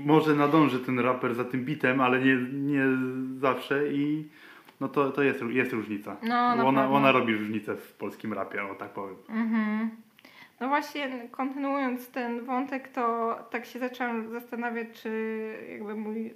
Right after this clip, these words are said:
Speaker 2: obecnie mój ulubiony polski <laughs> wokalista trochę zakrawa momentami o hip-hop, a raczej z hip-hopu się wywodzi, ale tych jego wczesnych hip-hopowych rzeczy to nie znam. Mówię o Vito Bambino.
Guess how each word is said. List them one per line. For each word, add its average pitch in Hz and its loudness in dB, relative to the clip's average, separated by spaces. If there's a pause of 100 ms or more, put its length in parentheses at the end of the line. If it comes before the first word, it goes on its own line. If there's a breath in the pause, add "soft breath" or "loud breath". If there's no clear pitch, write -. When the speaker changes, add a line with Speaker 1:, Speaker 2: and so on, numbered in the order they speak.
(100)
Speaker 2:
obecnie 240 4
mój 214 0
ulubiony 214 -2
polski 214 -4
<laughs> 226 4
wokalista 240 2
trochę 285 0
zakrawa 277 4
momentami 233 2
o 240 0
hip-hop, 233 -6
a - -8
raczej 226 -4
z - -14
hip-hopu 233 -6
się 226 -6
wywodzi, 233 -6 (320 loud breath)
ale 214 -6
tych 220 -8
jego 220 0
wczesnych 220 -6
hip-hopowych 220 -6
rzeczy 220 -6
to 208 -6
nie 226 2
znam. 214 -2 (100)
Mówię 226 -2
o 254 0
Vito 220 -6
Bambino. 262 -2